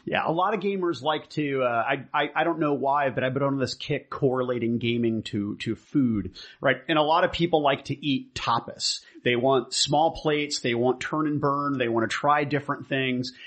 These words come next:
And then other people want, like, that massive seven course meal. They wanna sit down and they wanna play a Twilight Imperium. And I just assume put a hot poker into my eye. But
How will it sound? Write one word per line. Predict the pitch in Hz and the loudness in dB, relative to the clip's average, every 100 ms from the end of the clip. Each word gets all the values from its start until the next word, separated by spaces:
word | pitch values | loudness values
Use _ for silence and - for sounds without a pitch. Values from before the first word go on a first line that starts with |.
| - | -2
And | 147 151 | 2 2
then | 147 - | 0 -2
other | 208 226 | -4 -2
people | 202 180 170 151 | -2 -4 0 0
want, | 135 135 123 | 2 0 0
like, | 120 113 | -2 0
that | 110 - | -2 0
massive | 110 117 127 135 - 147 139 135 123 127 - - | 0 2 2 2 0 0 2 0 -4 -10 -14 -14
seven | - - - 139 139 147 | -6 -4 0 0 2 0
course | - 151 147 139 127 | 0 0 0 0 -2
meal. | 135 139 139 135 135 127 - - | -4 -2 -2 0 0 0 -4 -4
They | 160 | 0
wanna | 185 220 226 | 2 0 -2
sit | - - - | -4 -6 -6
down | 165 190 | -2 0
and | 175 | 2
they | 156 | 2
wanna | 143 135 127 | 2 2 0
play | - 160 180 | -2 0 0
a | 180 | 0
Twilight | 127 117 110 110 117 | 0 0 0 0 0
Imperium. | 113 98 113 113 117 113 - - _ | -2 -2 -6 -4 -2 -4 -6 -18 _
And | 165 147 | 0 2
I | 147 147 | 2 2
just | 165 170 - 165 | 2 0 0 0
assume | - 151 139 131 | 0 0 0 0
put | 135 131 | 0 0
a | 123 | 2
hot | 120 117 | 0 0
poker | 135 127 - 104 | -2 -4 -4 -8
into | 90 | -6
my | 92 160 | 0 2
eye. | 147 104 - - _ _ | 2 0 -10 -20 _ _
But | 113 220 - | 2 2 2